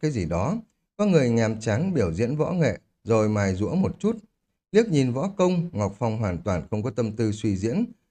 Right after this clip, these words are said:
Đây đều là rác rưởi, lãng phí, lãng phí thẻ suy diễn của nó. Huyết Thiên Tinh khoác lên mình chiếc áo choàng dọc đường cẩn thận tiến lên, mượn màn đêm băng qua khu rừng rậm mênh mông, qua từng ngọn đồi nhỏ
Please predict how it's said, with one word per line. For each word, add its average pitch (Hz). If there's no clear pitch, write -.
Đây 196
đều 147
là 110
rác 185
rưởi, 113
lãng 117
phí, 104
lãng 120
phí 147
thẻ 147
suy 104
diễn 143
của 85
nó. 101
Huyết 226
Thiên 190
Tinh 185
khoác 214
lên 175
mình 104
chiếc 180
áo 160
choàng 95
dọc 110
đường 110
cẩn 92
thận 110
tiến 131
lên, 127
mượn 147
màn 143
đêm 180
băng 180
qua 175
khu 175
rừng 98
rậm 101
mênh 117
mông, 113
qua 196
từng 123
ngọn 107
đồi 107
nhỏ 98